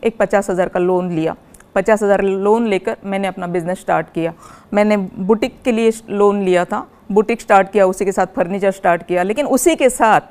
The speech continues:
मुझे ये पता चला कि हमारे बहुत सारे youth ऐसे हैं जिनको government सभी को नौकरी नहीं दे सकती। तो जो मैंने पाया वो सभी को मिले, इसलिए मैंने एक सुशिक्षित बेरोजगार युवक संगठन बनाई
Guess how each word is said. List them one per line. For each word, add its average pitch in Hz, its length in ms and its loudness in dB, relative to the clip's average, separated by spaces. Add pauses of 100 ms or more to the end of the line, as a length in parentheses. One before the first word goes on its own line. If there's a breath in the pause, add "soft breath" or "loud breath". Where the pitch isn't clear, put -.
(280 loud breath)
मुझे 220 200 0
ये 254 100 8
पता 247 320 4
चला 185 340 4
कि 214 160 -2
हमारे 214 340 0
बहुत 190 320 0
सारे 254 220 2
youth 240 300 -2
ऐसे 208 280 0
हैं 196 220 -2 (360 loud breath)
जिनको 220 380 2
government 196 460 0
सभी 226 300 0
को 240 80 2
नौकरी 196 300 -2
नहीं 190 260 -4
दे 180 140 2
सकती। 190 400 -6 (320 loud breath)
तो 254 80 2
जो 226 300 4
मैंने 240 420 4
पाया 208 380 4
वो 208 160 0
सभी 247 300 2
को 226 120 4
मिले, 196 280 -2 (260 loud breath)
इसलिए 214 380 -2
मैंने 202 380 -4 (120)
एक 202 200 -2
सुशिक्षित 254 460 -4
बेरोजगार 202 460 2
युवक 190 260 -2
संगठन 180 500 -4
बनाई 170 340 -4